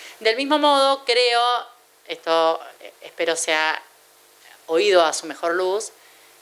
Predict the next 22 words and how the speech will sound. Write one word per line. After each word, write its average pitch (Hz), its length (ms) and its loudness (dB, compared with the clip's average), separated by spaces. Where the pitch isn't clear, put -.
es 180 160 -2
que 185 300 0
el 175 140 2
aluvión 226 840 0
del 170 200 0
feminismo 175 800 -4
o 156 100 -2
de 151 120 0
la, 151 340 -2
de, 165 100 -2
digamos, 156 300 0
de, 160 160 -2
de 165 140 -2
ciertos 208 400 -4
feminismos 190 680 -10
haciendo 185 400 -8
propuestas 180 500 -6
en 170 60 -10
el 160 120 -12
campo 175 260 -4
del 165 160 -4
derecho 180 720 2